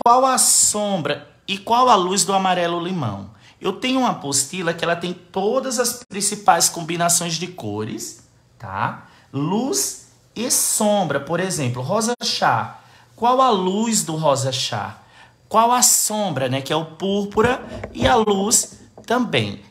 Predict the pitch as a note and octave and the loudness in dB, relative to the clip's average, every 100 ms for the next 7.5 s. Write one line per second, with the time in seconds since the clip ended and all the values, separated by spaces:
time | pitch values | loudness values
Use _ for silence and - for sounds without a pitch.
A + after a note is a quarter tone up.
0 | - F#3+ G3+ F#3+ G#3+ A3+ - F#3+ A3+ G3+ | -12 -10 -6 -4 -4 -6 -8 -6 -2 0
1 | F3+ - E3 C3+ B2 - D#3+ E3+ D3 - | 2 2 0 0 0 0 -2 0 0 0
2 | D3 E3 F3+ F#3 - D#3+ D#3+ E3 D3+ B2 | 0 2 4 2 0 0 0 0 -6 -2
3 | C3+ C#3+ F3+ E3 - G3+ E3 B2 F3+ D#3+ | 0 2 0 -2 -2 0 0 0 0 2
4 | E3 F#3 F3+ E3+ C3+ A#2+ _ B2+ - - | 6 6 4 -4 -6 -8 _ -14 -14 -20
5 | _ - A#3+ B3+ A#3 A#3 A3+ A3 G#3+ F3 | _ -18 -4 2 2 2 -6 -4 0 2
6 | B2+ A2 G2 G2 F#2 G#2+ B2 G3 G3+ D3 | 0 -4 -8 -10 -12 -6 -4 -4 -4 -4
7 | D#3 B2+ G#2+ G2 G2 | -4 -2 -4 -6 -14